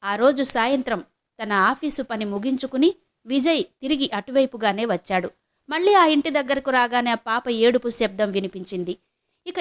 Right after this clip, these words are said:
ఈసారి ఆలస్యం చేయలేదు విజయ్. వెంటనే రాయితో అక్కడ ఉన్న ఆ తాళం పగలగొట్టి చూశాడు. అక్కడ ఒక మంచం మీద ఒక పాప ఒంటరిగా పడుకుని ఉంది. వెంటనే ఆలస్యం చేయకుండా పోలీసులకి సమాచారం ఇచ్చాడు. పోలీసులు వచ్చి తలుపులు పగలగొట్టి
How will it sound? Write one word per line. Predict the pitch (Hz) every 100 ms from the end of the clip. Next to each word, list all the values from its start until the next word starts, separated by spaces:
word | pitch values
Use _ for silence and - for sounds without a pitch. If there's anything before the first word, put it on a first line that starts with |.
| 277
ఈసారి | 311 - 359 359
ఆలస్యం | 220 262 330 349
చేయలేదు | 302 262 269 254 214
విజయ్. | 202 208 220 - _ _ _
వెంటనే | 208 233 262 277 247 254 - _ _
రాయితో | 196 226 302 311 240 247 - _ _
అక్కడ | 196 - 208
ఉన్న | 214 277
ఆ | 277 214
తాళం | - 202 262 247
పగలగొట్టి | - 190 247 220 208 - -
చూశాడు. | 185 190 180 - _ _ _
అక్కడ | 330 381 370
ఒక | 330 277
మంచం | 233 254 285 349
మీద | 311 285
ఒక | 294 247
పాప | 226 220 262 294
ఒంటరిగా | 220 208 254 285 240 226
పడుకుని | 196 180 226 254
ఉంది. | 208 180 175 - _ _ _
వెంటనే | 208 254 294 262
ఆలస్యం | 233 208 302 - 277
చేయకుండా | 240 226 214 208 262
పోలీసులకి | 269 247 240 220 214 220
సమాచారం | - 175 226 247 226 202
ఇచ్చాడు. | 185 190 180 - _ _ _ -
పోలీసులు | 285 302 294 254
వచ్చి | 233 226 277
తలుపులు | 262 226 262 269
పగలగొట్టి | 240 202 247 240 226 285 370